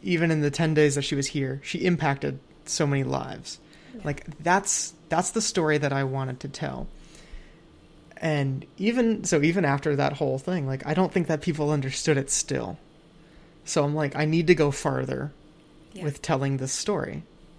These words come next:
Speaker 1: So that's why we made Where Are You Now? Because I'm like, I, I wanted people to be able to,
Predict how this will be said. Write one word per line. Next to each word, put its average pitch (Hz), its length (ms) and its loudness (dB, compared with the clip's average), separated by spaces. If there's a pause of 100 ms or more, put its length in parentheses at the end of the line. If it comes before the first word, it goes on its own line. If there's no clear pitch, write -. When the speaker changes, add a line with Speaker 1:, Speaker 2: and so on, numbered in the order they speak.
(100)
Speaker 1:
So - 160 0
that's 143 240 2
why 139 120 0
we 139 140 0
made 135 360 -2
Where 139 200 0
Are 135 40 0
You 135 140 0
Now? 131 340 -4 (100)
Because 147 200 -2
I'm 147 80 -2
like, 143 240 -2 (720)
I, 185 320 2 (440)
I 175 80 2
wanted 202 320 6
people 170 260 2
to 160 140 -2 (180)
be 156 180 2
able 156 200 0
to, 143 140 -2